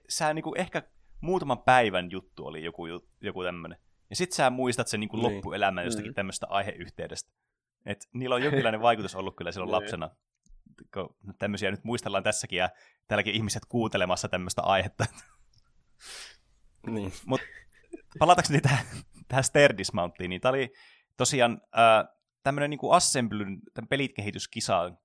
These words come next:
Speaker 1: niinku, yksi tämmönen ehdokas siinä, ja tää sitten voitti kirkkaasti tän koko kisan. Ja tää on ihan, niinku, siis ympäri maailmaa, niinku, pelattu, ei nyt ihan hirveästi, mut kuitenkin sille, että tää on, niinku,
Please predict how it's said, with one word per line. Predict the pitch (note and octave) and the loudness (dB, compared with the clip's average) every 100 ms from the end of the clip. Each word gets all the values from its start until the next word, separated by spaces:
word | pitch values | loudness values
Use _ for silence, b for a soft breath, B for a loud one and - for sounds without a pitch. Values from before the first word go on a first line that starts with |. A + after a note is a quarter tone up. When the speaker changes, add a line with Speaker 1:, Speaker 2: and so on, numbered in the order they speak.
| _ _ - | _ _ -12
Speaker 1:
niinku, | G2+ F2+ - _ _ _ _ | -10 -10 -16 _ _ _ _
yksi | - G#2 - | -12 -8 -6
tämmönen | F#2 F2+ E2+ - | -4 -4 -8 -10
ehdokas | - F#2 A2 - - | -8 -4 -4 -2 -2
siinä, | C3 C3 - _ G#2 | -2 -4 -6 _ -4
ja | |
tää | G#2+ A2+ | 4 4
sitten | G#2+ B2 | 4 0
voitti | A2 B2 A2+ - G#2 | 2 2 0 -6 -8
kirkkaasti | - A#2+ A2 _ - E2 - E2+ | -6 -6 -6 _ -4 -4 -4 -10
tän | E2+ E2+ | -10 -10
koko | F2+ F#2+ | -4 -4
kisan. | - E2+ E2+ E2 - _ _ _ | -4 -10 -8 -10 -12 _ _ _
Ja | A2 B2+ - _ _ | 2 2 0 _ _
tää | - E3 | 0 0
on | |
ihan, | F3 F3+ | 2 0
niinku, | D#3 C#3 | -2 -6
siis | A#2 C#3 - _ _ _ _ _ _ _ - | -8 -8 -10 _ _ _ _ _ _ _ -6
ympäri | A#2+ F3 E3+ | -2 0 0
maailmaa, | C#3+ C#3 A#2+ G#2+ G2 | 4 6 6 4 2
niinku, | F#2+ F2 F2 E2 - _ _ | 0 -6 -8 -8 -18 _ _
pelattu, | - F#2+ F#2 F2+ | 0 2 2 -2
ei | |
nyt | A2+ | -4
ihan | - C#3+ B2+ | -4 -4 -2
hirveästi, | B2+ A2 F2+ - F#2 | -2 -2 -2 -4 -8
mut | F#2+ | -10
kuitenkin | - A2+ A2+ A#2+ | -4 -4 -2 -4
sille, | A#2+ A2+ | -6 -6
että | G#2 | 0
tää | A2 | 2
on, | A2+ | 2
niinku, | A2+ G#2+ | -2 -8